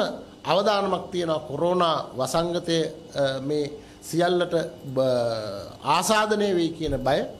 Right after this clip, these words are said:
මේ තරඟාවලිය හරහා, අ, නැවතත් කොරෝනා පොකුරක් බිහි විය හැකියයි කියන බය. ඒ සමගම අර රෝමයේ ගිනි ගනිද්දී, අ, නීරෝ වීණා වාදනය කළා වගේ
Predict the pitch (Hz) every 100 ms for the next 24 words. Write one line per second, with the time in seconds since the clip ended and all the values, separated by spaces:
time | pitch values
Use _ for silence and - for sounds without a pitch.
0 | - - - - 131 202 226 226 220 214
1 | 202 196 185 190 190 180 185 156 - -
2 | - - 127 127 127 123 143 131 160 202
3 | 226 226 185 196 202 196 - 160 165 233
4 | 247 - - - - - 165 180 208 196
5 | 175 180 180 170 165 151 123 117 139 220
6 | - - - - - - - - 262 302
7 | 285 190 170 170 165 160 - - - 180
8 | 156 180 240 262 254 196 190 220 226 220
9 | 214 214 214 196 - - - 156 160 160
10 | 156 156 151 147 143 160 220 233 220 175
11 | 196 262 277 262 190 160 151 151 147 151
12 | 147 147 143 147 143